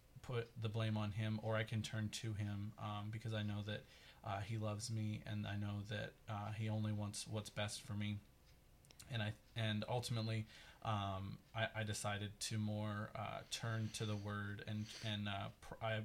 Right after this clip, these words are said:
prayed more than I had ever prayed in my life. Um, and I think, um, that moment, um, that kind of, that pivotal moment in my life was extremely important because, um, I knew that I was not going to be able to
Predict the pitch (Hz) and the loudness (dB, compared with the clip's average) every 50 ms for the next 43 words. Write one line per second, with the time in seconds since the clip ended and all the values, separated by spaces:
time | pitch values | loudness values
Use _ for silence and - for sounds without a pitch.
0 | - - - 117 113 113 110 104 101 107 107 110 107 107 107 104 107 104 104 104 | -2 -4 -2 0 2 2 2 0 2 2 2 2 2 2 2 0 0 0 0 0
1 | 104 104 107 110 104 - - 110 107 104 104 104 101 98 101 107 104 104 107 107 | -2 -2 -2 -4 -4 -4 -2 -2 0 0 0 0 -2 -2 -2 -2 -2 -4 -4 -6
2 | - - - - - - - - - - - - - 113 107 104 101 95 95 - | -8 -14 -20 -20 -20 -18 -18 -18 -18 -18 -16 -4 0 2 4 4 4 2 0 -2
3 | - 110 113 113 113 113 - - 120 117 110 110 110 - - - - - - - | 0 0 2 2 2 2 0 0 0 0 0 0 -2 -4 -8 -12 -14 -16 -18 -10
4 | - 110 107 110 107 101 107 107 113 113 113 107 107 - - - - - - - | -6 -4 -2 -2 -2 -4 -6 -6 -4 -2 0 2 2 0 -2 -4 -8 -16 -20 -20
5 | - - - - - - 123 117 113 113 110 110 107 107 104 104 107 110 - - | -20 -20 -20 -20 -14 -4 -2 0 2 4 4 4 2 2 2 0 -2 -4 -4 -8
6 | - - - 104 107 104 107 107 110 113 110 110 - - - - 110 107 104 - | -8 -8 -6 -4 -2 -2 -2 -2 -2 -2 0 -2 -2 -2 -2 -2 -2 -2 -2 -2
7 | - - 113 107 107 107 104 104 107 107 107 104 107 104 104 101 101 104 107 104 | -2 -2 -2 0 0 0 0 0 0 2 2 0 0 0 0 0 0 0 -2 0
8 | 101 107 104 - - 123 117 110 113 - - - - 107 107 104 104 104 107 - | -2 -2 -4 -6 -6 -6 -6 -4 -6 -6 -8 -4 -2 0 0 2 0 -2 -2 -2
9 | 110 107 110 110 107 110 110 - 113 107 104 - - - - - - - - - | -4 -2 -2 0 -2 -2 -2 0 -2 -2 -2 -4 -10 -16 -18 -18 -20 -14 -8 -4
10 | 101 110 110 104 101 - 113 113 117 113 113 110 110 107 98 107 107 - - 104 | -2 0 0 0 -2 0 0 2 4 4 4 4 4 2 2 0 -2 0 0 0
11 | 107 107 104 101 107 104 101 104 113 110 104 104 104 101 104 101 101 104 104 - | 0 0 0 0 0 0 0 -2 -2 -2 0 0 0 0 -2 -2 -2 -2 -4 -4
12 | - - 107 104 101 110 | -4 -4 -2 -2 -2 -4